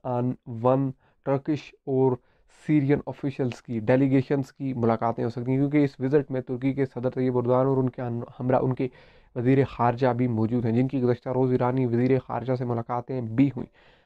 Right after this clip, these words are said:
तो अब इंपॉर्टेंट, जो इस पूरा सिनेरियो में शाम के अंदर रशिया का, आ, पूरा एक रोल है।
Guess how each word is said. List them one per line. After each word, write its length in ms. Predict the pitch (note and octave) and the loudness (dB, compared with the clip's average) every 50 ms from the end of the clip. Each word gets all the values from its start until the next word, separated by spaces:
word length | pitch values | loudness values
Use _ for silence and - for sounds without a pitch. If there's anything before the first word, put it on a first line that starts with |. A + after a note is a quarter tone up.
| _ _ - | _ _ -4
तो 60 | D#3+ | 0
अब 80 | D#3+ | 0
इंपॉर्टेंट, 480 | E3 D3+ C3 C#3+ E3 F#3 G3 G3 F#3 F3+ - _ _ _ _ _ _ _ _ _ _ _ _ _ - B2+ - - | 2 2 4 4 4 4 4 2 2 0 -4 _ _ _ _ _ _ _ _ _ _ _ _ _ -18 -8 -4 -2
जो 420 | D3 C3+ C3+ B2+ A#2+ C#3 D3 D3+ - | 2 2 2 4 6 4 4 4 2
इस 140 | D#3+ - - | -2 -6 -8
पूरा 320 | _ D3 D3+ D3+ D3 - | _ -2 0 0 0 0
सिनेरियो 540 | - C#3 - C#3+ C3 B2+ B2+ B2+ C3 D3 C#3+ | -2 -4 -4 -2 0 0 0 2 2 2 2
में 180 | C3 B2 A#2+ - _ _ _ _ _ _ _ | 4 2 0 -2 _ _ _ _ _ _ _
शाम 300 | - - C3+ C3 C#3 C#3+ | -6 -2 -2 0 0 -2
के 140 | C#3 - C3+ | -2 -2 -2
अंदर 340 | B2 B2+ B2+ B2+ C3 B2+ - _ _ - | -2 0 0 2 0 0 0 _ _ -6
रशिया 380 | B2 B2 B2+ - - C#3 B2+ | -4 -4 -4 -4 -4 -4 -4
का, 160 | B2 - B2 A#2+ B2+ - _ _ _ _ _ _ _ - | -4 -4 -6 -8 -8 -10 _ _ _ _ _ _ _ -6
आ, 340 | - A#2 A#2 A#2 A#2 A#2 A#2 | -4 -2 0 0 0 0 -2
पूरा 300 | - _ - C3+ C3+ B2+ | -4 _ -2 0 0 0
एक 140 | B2 A2 - | 0 -2 -2
रोल 180 | - A#2+ A#2+ A2 | -2 0 0 0
है। 60 | - | -2